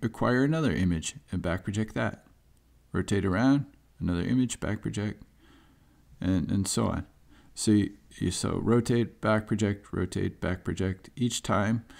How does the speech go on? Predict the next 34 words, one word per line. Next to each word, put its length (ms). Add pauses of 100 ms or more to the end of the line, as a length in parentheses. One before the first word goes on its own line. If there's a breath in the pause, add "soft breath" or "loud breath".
(200 loud breath)
you're 140
doing 200
a 60
back 260
projection 640 (380 soft breath)
through 380
the 80
volume 260
of 120
interest. 520 (800 soft breath)
And 120
so 120
you 100
can 140
see 240
here, 400 (840 soft breath)
as 240
you 60
get 140
more 220
images, 600
more 160
back 240
projections, 800
you 80
get 240
closer 640 (560 loud breath)
to 340
a 80
representation 880
of 160
the 140
actual, 640 (460 loud breath)
uh, 220